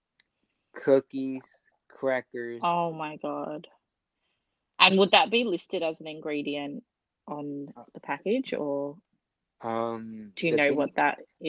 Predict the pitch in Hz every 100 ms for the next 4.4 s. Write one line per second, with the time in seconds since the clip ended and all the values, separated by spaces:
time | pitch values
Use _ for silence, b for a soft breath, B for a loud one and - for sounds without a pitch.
0 | 160 240 - 135 - 160 175 151 160 165
1 | - 143 135 110 120 117 - 123 139 147
2 | - 113 117 104 - 123 123 131 131 131
3 | 127 117 110 - 123 120 123 117 110 107
4 | 104 104 98